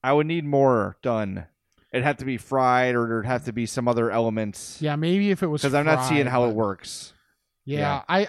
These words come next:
Speaker 2: I saw a picture of this. I think I saw it on Twitter, and I was like, "Eh, no."
Speaker 1: It's just unnecessary.
Speaker 2: Yeah, what? The Oreo is great.
Speaker 1: I'll just eat Oreos and bacon at the same
Speaker 2: Ba-,
Speaker 1: time and call it a
Speaker 2: exactly.
Speaker 1: day.
Speaker 2: Bacon is
Speaker 1: Yeah.
Speaker 2: great.
Speaker 1: Yeah.
Speaker 2: Why is this necessary?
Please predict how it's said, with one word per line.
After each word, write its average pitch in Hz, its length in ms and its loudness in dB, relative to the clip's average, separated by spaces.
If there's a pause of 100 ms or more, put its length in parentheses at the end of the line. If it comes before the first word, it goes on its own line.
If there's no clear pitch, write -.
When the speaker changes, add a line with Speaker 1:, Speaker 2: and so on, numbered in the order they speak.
Speaker 2:
I - 20 6
saw 233 260 4
a 214 60 6
picture 214 420 -2
of 170 120 -6
this. 208 260 -2
I 143 300 -6
think 185 200 -8
I 175 40 -8
saw 160 320 -8
it 160 60 -4
on 143 140 -6
Twitter, 143 480 -8 (480)
and 151 160 -4
I 160 100 2
was 170 180 2
like, 135 260 -6 (160)
"Eh, - 40 -20 (600)
no." 76 300 -20 (140)
Speaker 1:
It's 233 120 -6
just 311 140 -10
unnecessary. 190 880 -4
Speaker 2:
Yeah, - 220 0
what? 190 240 2 (340)
The 254 120 4
Oreo 311 600 8
is 220 80 -2
great. 262 540 2 (400)
Speaker 1:
I'll 202 160 6
just - 100 -6
eat 202 140 2
Oreos 196 420 8
and 165 100 2
bacon 139 300 4
at 139 80 -4
the 135 80 -4
same 254 200 4
Speaker 2:
Ba-, - 40 -6
Speaker 1:
time 170 240 -2
and 277 140 -2
call 320 120 2
it 330 40 8
a - 20 8 (100)
Speaker 2:
exactly. 196 360 0
Speaker 1:
day. - 120 -18
Speaker 2:
Bacon 294 340 0
is 254 120 -4
Speaker 1:
Yeah. - 80 -6
Speaker 2:
great. 185 400 -2 (560)
Speaker 1:
Yeah. - 160 -4
Speaker 2:
Why 330 140 4
is 311 180 0
this 277 220 -2
necessary? 139 840 0